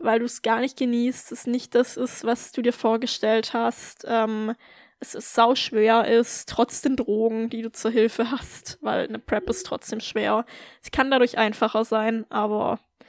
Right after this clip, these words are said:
ist trotzdem hart. Ähm, und dann stehst du auf der Bühne und bemerkst so, auch der Bü-, oder,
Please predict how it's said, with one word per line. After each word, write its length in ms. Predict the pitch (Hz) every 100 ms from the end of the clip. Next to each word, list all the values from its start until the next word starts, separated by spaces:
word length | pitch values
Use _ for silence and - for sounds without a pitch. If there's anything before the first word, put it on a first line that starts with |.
| _ _ _ _ -
ist 140 | -
trotzdem 460 | - 226 - 214 226
hart. 420 | 214 247 - - _ _ - -
Ähm, 420 | 285 262 214 214 - - _ _ - - - - - - _ _ _
und 160 | - 233
dann 120 | 226
stehst 280 | - 285 -
du 60 | 262
auf 100 | 262
der 100 | 254
Bühne 640 | 240 247 254 254 247 285 -
und 120 | - 247
bemerkst 500 | 233 220 233 - -
so, 420 | 247 240 233 233 -
auch 300 | - 226 -
der 160 | - 233
Bü-, 320 | 254 240 -
oder, 260 | - 226